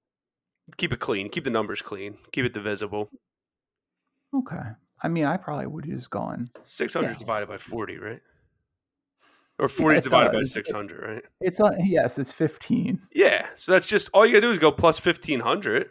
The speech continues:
Speaker 1: right?
Speaker 2: That is correct.
Speaker 1: I can't
Speaker 2: You,
Speaker 1: believe
Speaker 2: you're
Speaker 1: I
Speaker 2: nailing all, you're nailing all of
Speaker 1: <laughs>
Speaker 2: this.
Speaker 1: I'm doing math good today.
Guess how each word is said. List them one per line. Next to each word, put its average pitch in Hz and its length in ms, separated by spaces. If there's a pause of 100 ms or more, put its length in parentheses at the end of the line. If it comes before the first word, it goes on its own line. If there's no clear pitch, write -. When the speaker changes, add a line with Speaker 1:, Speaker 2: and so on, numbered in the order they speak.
Speaker 1:
right? 147 240 (1200)
Speaker 2:
That 131 140
is 143 100
correct. 160 460
Speaker 1:
I - 40
can't 156 160
Speaker 2:
You, 139 100
Speaker 1:
believe 120 200
Speaker 2:
you're 127 80
Speaker 1:
I 131 40
Speaker 2:
nailing 139 380
all, - 300 (220)
you're 190 120
nailing 143 280
all 156 200 (120)
of - 160
Speaker 1:
<laughs> - 60
Speaker 2:
this. - 240
Speaker 1:
I'm 180 140
doing 156 240
math 131 260
good 202 240
today. 98 360